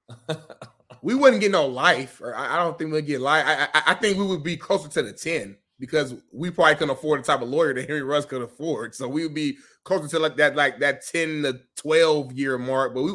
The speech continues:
Speaker 2: I don't think we would get life because, again, it was, it's not like he a serial killer. Like, he went out there and was just trying to murder somebody. He just made a very dumbass decision, drunk night,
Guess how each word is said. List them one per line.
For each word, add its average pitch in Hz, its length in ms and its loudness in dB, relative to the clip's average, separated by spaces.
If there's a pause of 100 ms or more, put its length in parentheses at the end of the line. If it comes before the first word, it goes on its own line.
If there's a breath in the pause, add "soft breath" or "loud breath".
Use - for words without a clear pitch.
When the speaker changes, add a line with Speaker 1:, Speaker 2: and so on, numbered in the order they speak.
Speaker 2:
I 180 80 4
don't 214 120 -2
think 170 140 -2
we 170 60 2
would 151 140 -4
get 117 160 -6
life 147 280 0
because, 131 260 -4
again, 147 400 -2 (360 soft breath)
it 160 80 8
was, 233 260 10
it's 190 80 0
not 240 100 6
like 208 100 6
he 196 60 4
a 143 60 2
serial 196 460 2
killer. 143 300 -4
Like, 135 160 -4
he 175 80 -8
went 160 160 2
out 156 140 2
there 156 220 2
and 143 100 -2
was 135 120 -6
just 135 180 -10
trying 156 300 -2
to 123 60 -4
murder 160 260 0
somebody. 127 480 -4 (260)
He 170 120 -6
just 160 200 -2
made 151 200 0
a 113 100 -6
very 151 400 2
dumbass 147 560 -2
decision, 123 540 -8 (300)
drunk 147 340 0
night, 147 340 0